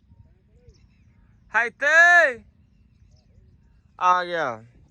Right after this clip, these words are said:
ਤੇ ਕਰਦੇ ਆ ਵੀ ਵਲੌਗ ਦੀ ਸਟਾਰਟਿੰਗ, ਠੀਕ ਆ ਕਿ ਨਹੀਂ? ਤੇ ਬਸ ਇੱਕ ਹਿਸਾਬ ਤੇ ਤੁਸੀਂ ਐਂ ਰੱਖ ਲਓ, ਬਸ ਜਿਵੇਂ ਸੁੱਤਾ ਪਿਆ ਉੱਠ ਕੇ ਆਇਆ ਬਿਸਤਰੇ 'ਚ, ਉੱਠਣਾ ਸਾਰੇ ਅੱਖਾਂ ਬਾਹਰ ਜਮਾਂ ਨਹੀਂ ਖੁੱਲ੍ਹੀਆਂ, ਬਸ ਆਸਟੀਮੇਟਰ ਨਾਲ ਹੀ ਆ ਗਿਆ।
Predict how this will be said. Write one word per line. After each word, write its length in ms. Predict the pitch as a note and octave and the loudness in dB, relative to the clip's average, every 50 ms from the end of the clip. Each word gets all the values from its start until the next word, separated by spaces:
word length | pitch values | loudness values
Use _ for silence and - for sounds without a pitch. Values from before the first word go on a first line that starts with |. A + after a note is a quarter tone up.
| _ _ | _ _
ਤੇ 60 | - C#3 - | -20 -18 -12
ਕਰਦੇ 320 | C#3 C3 B2 A#2+ B2 C3 | -10 -10 -10 -10 -10 -12
ਆ 40 | B2+ | -10
ਵੀ 80 | B2+ B2+ | -10 -10
ਵਲੌਗ 320 | B2 B2 B2 A#2+ A#2 A#2 | -10 -10 -8 -8 -8 -10
ਦੀ 100 | A#2+ A#2+ | -12 -16
ਸਟਾਰਟਿੰਗ, 460 | A2 - - A2 A2+ A#2 A#2+ A#2+ A#2+ | -18 -14 -10 -10 -10 -8 -10 -12 -16
ਠੀਕ 180 | B2 B2+ A#2+ B2+ | -16 -14 -14 -12
ਆ 80 | B2 | -12
ਕਿ 120 | B2 B2+ B2 | -10 -10 -12
ਨਹੀਂ? 160 | B2+ B2+ C3 B2+ - - _ _ _ _ _ _ _ _ - - | -12 -14 -16 -18 -20 -20 _ _ _ _ _ _ _ _ -20 -20
ਤੇ 80 | - - - - - | -20 -20 -20 -18 -12
ਬਸ 240 | C#3+ D#3 D#3 - - - _ _ - | -12 -12 -12 -12 -16 -20 _ _ -20
ਇੱਕ 120 | D3 - - | -20 -20 -20
ਹਿਸਾਬ 380 | F3 E3 F3+ F#3 F#3 E3+ D#3 C#3+ | -16 -14 -10 -8 -6 -6 -8 -8
ਤੇ 80 | D3 D3+ | -10 -14
ਤੁਸੀਂ 200 | D3 D3 E3 - - - D#3+ D#3 | -16 -16 -18 -16 -14 -12 -10 -10
ਐਂ 120 | D#3+ E3 | -8 -6
ਰੱਖ 240 | D#3+ D3+ C#3 - - | -6 -6 -8 -8 -10
ਲਓ, 160 | D#3 D#3 D#3 D#3 - - - - - - - - - _ _ _ _ _ _ _ _ _ _ _ _ _ - - | -10 -10 -8 -10 -10 -12 -14 -18 -20 -20 -20 -20 -20 _ _ _ _ _ _ _ _ _ _ _ _ _ -16 -10
ਬਸ 140 | - D#3 D#3 | -8 -8 -6
ਜਿਵੇਂ 160 | D#3+ E3+ E3+ | -6 -6 -8
ਸੁੱਤਾ 480 | E3+ - - - E3+ D3+ - - E3+ E3 | -8 -10 -14 -16 -16 -12 -8 -6 -6 -6
ਪਿਆ 160 | D#3+ E3+ F3 | -6 -6 -6
ਉੱਠ 140 | E3+ D3+ - - - | -8 -8 -10 -12 -10
ਕੇ 60 | D3 | -8
ਆਇਆ 180 | C3+ B2+ B2+ C3 | -6 -6 -4 -4
ਬਿਸਤਰੇ 420 | C3 C3 B2+ - - D3 C3+ C#3 | -6 -6 -8 -10 -12 -10 -10 -10
'ਚ, 60 | B2+ C#3 | -8 -10
ਉੱਠਣਾ 280 | C3+ B2+ - - C#3+ C3 | -12 -12 -12 -12 -12 -12
ਸਾਰੇ 440 | - - - B2+ B2+ B2+ C3 C3+ C#3+ | -12 -14 -14 -12 -10 -10 -8 -8 -10
ਅੱਖਾਂ 240 | C#3+ - - - C#3 | -12 -14 -14 -16 -14
ਬਾਹਰ 160 | C3+ C3+ C#3 C3+ | -12 -10 -10 -10
ਜਮਾਂ 260 | B2 B2+ B2 B2+ B2+ | -10 -10 -10 -10 -10
ਨਹੀਂ 100 | C3 C3+ | -10 -12
ਖੁੱਲ੍ਹੀਆਂ, 380 | - - C#3 C3+ D3+ D3+ C#3+ C#3 | -12 -12 -10 -10 -8 -8 -8 -6
ਬਸ 260 | C3+ C#3 C#3 C3 B2 | -4 -4 -4 -2 0
ਆਸਟੀਮੇਟਰ 680 | C3+ C3 B2+ B2 - - C#3+ B2+ C3 C#3 C3+ C3 C3+ C#3+ | 0 0 -2 -2 -4 -6 -6 -4 -2 0 0 0 0 2
ਨਾਲ 140 | C#3+ C#3+ | 2 4
ਹੀ 80 | D3+ D3+ | 4 4
ਆ 220 | C#3+ C3 A#2+ A#2 | 4 6 4 4
ਗਿਆ। 260 | A#2 A#2+ C3+ D3+ D3+ | 2 2 0 0 -2